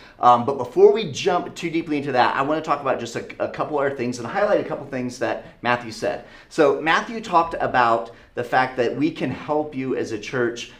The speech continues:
do follow-up. Now, uh, it doesn't mean that Matthew's gonna show up in your town and go knocking on doors, although maybe you could make a deal with him. I don't know. You could work something out. Um, but he talked about this, this program we have, and we'll touch on it probably a little bit later,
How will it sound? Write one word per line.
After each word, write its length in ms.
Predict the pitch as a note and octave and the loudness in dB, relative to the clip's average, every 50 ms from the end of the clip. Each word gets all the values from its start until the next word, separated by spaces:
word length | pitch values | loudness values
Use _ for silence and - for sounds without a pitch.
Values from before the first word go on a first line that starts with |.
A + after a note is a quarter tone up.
| - - A2 | -20 -10 -4
do 180 | A#2 C3 C3 | -2 0 0
follow-up. 720 | - - - C3+ B2 B2 B2 A#2 G#2 F#2 D2 - - - - _ - | 0 0 2 4 6 6 6 6 4 0 -4 -6 -10 -12 -18 _ -4
Now, 400 | C#3 C3 B2 A#2 A2+ A2+ G#2+ - - - - - - - | -2 0 0 0 0 0 -2 -4 -10 -18 -20 -10 -4 -2
uh, 100 | C3+ C3+ | -2 -2
it 100 | C3 B2+ | 0 2
doesn't 260 | D#3 D#3 D#3 E3+ D3+ | 2 2 2 0 -2
mean 140 | D#3+ D#3 D#3 | -2 -2 0
that 140 | D3 C#3 - | 0 0 0
Matthew's 380 | - A#2+ B2 B2 - C#3 B2 - | -2 -2 -4 -4 -4 -6 -10 -6
gonna 220 | - B2 B2+ A#2+ | -4 -4 -4 -4
show 240 | - - - A#2+ A2+ | -4 -4 -2 2 4
up 180 | A#2+ B2 - C3 | 4 4 2 0
in 80 | A2+ | -4
your 120 | A2+ A#2 A#2+ | -4 -4 -4
town 480 | A#2+ C#3 A2 G#2+ A2 A#2 C3 C#3 - - | -4 -4 -4 -4 -4 -4 -6 -6 -8 -8
and 120 | A#2+ A2+ | -8 -6
go 140 | G#2+ A#2 A2 | -4 -2 -2
knocking 340 | G#2+ A2 G#2+ G#2+ - B2+ A2+ | -2 -2 -4 -4 -6 -6 -8
on 140 | G#2 G#2 G#2 | -6 -6 -4
doors, 380 | G#2 G2+ G2+ G#2+ B2+ D3 - | -4 -2 0 0 0 0 -2
although 560 | - - C3 C3+ C3 C#3 C3+ C#3 C#3+ C#3+ C#3 C#3 | -2 0 2 2 4 4 6 6 4 4 2 0
maybe 320 | C#3+ C#3 C#3 D3 D3 E3+ | -2 0 2 2 2 0
you 260 | G3+ G#3 G3+ C#3 D#3+ D3 | -2 -6 -6 -6 -6 -6
could 140 | - D3+ | -6 -6
make 160 | B2+ A#2+ - - | -6 -6 -6 -6
a 60 | G#2 | -4
deal 160 | G#2 G2+ G#2 | -2 -2 -2
with 120 | A2 G#2+ | -2 -4
him. 120 | F3+ E3+ D#3 | -4 -4 -2
I 100 | C3+ B2+ | 0 0
don't 160 | B2 B2+ - | 0 -2 -4
know. 140 | G#2 G#2+ C3 | -4 -4 -4
You 80 | D3+ | -4
could 280 | - - - - - - | -4 -6 -10 -10 -8 -4
work 200 | - B2 A2+ A#2 | -2 -2 -2 -2
something 340 | - - A#2 G2 - A2 G2+ | -4 -6 -6 -6 -4 -6 -4
out. 260 | G2+ A#2+ D#3+ - - - - - E3 - - | -2 -2 -4 -4 -8 -14 -18 -20 -18 -4 4
Um, 460 | - - - C#4 C#4 - - - C#3+ - | 6 8 8 8 6 2 -6 -10 -6 0
but 380 | - A#3 B3 G#3 E3 C#3 - - - - | 2 2 4 4 2 -2 -4 -10 -14 -14
he 280 | C#3+ C3 F#3 G#3 G#3+ | -10 -8 -6 -6 -8
talked 300 | G#3 - F#3+ E3+ E3 - | -6 -4 -2 -2 -2 -2
about 280 | E3 D3+ C#3+ C3+ - C3 | 0 0 0 0 0 -2
this, 220 | C3 B2 - - | -6 -8 -8 -10
this 240 | - - B2 A#2+ - | -12 -8 -8 -8 -8
program 400 | - - C#3+ C3 C3 B2+ B2 A#2+ | -6 -6 -4 -4 -2 -2 -2 -2
we 80 | A2+ G#2+ | -4 -4
have, 300 | A#2 G#2+ G#2+ G#2+ G#2+ A2 | -2 -2 0 0 -2 -2
and 80 | A2 | -4
we'll 100 | A#2+ B2 | -8 -8
touch 220 | - - - - D3+ | -6 -8 -8 -4 -4
on 180 | C3+ B2+ - | -4 -4 -6
it 60 | - | -6
probably 180 | - C3+ B2 B2 | -4 -2 -2 0
a 40 | A2 | -2
little 120 | A2 A2+ | -2 -4
bit 140 | G#2 G#2+ - | -4 -4 -4
later, 360 | G#2 A2 A2+ G#2+ G#2 G2+ G2 | -2 -2 -2 -2 -2 -4 -6